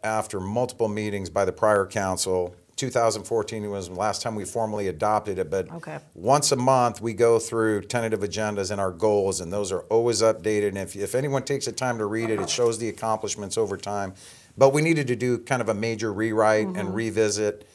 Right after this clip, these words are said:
Speaker 1: Uh, I thought we did an excellent job, spent a lot of time the first time we went through it. And I do want to acknowledge Councilman Alegria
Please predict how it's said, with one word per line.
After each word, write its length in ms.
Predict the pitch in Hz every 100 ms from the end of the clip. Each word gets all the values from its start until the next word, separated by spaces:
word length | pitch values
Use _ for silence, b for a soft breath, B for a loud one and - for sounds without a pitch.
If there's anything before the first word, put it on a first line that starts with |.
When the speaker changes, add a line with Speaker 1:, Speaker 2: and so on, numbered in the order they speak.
| b b b -
Speaker 1:
Uh, 400 | 95 92 90 87 -
I 120 | 110
thought 240 | 110 113
we 100 | 104
did 160 | 101 101
an 120 | 98 113
excellent 420 | 117 - 117 104
job, 360 | 107 101 104
spent 200 | - 104
a 40 | 98
lot 240 | 104 104
of 80 | 104
time 220 | 110 104
the 60 | 90
first 280 | - 110 -
time 160 | 107
we 80 | 101
went 220 | 98 95
through 260 | - 104 98
it. 240 | 95 b b b b -
And 120 | 110
I 40 |
do 140 | 117 131
want 180 | 123 113
to 40 |
acknowledge 500 | 98 107 107 101 -
Councilman 400 | 113 104 - 101
Alegria 600 | 98 95 90 101 98